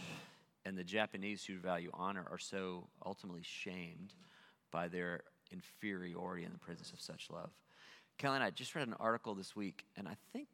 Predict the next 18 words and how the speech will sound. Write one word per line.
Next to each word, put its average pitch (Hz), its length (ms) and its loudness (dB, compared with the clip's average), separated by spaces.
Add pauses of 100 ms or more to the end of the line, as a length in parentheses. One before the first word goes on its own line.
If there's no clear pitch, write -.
it 95 80 0
was 90 220 -2
Hans 101 460 0
Urs 95 440 -2
von 95 420 0
Balthasar, 92 840 2
but 92 100 -4
it's 85 100 -6
somebody 110 480 0
in 87 80 -2
this 95 140 -6
article. 92 540 -4 (220)
The 107 80 8
article 127 280 10
was 107 80 0
by 98 120 4
Jamie 95 280 -2
Smith, 101 380 -2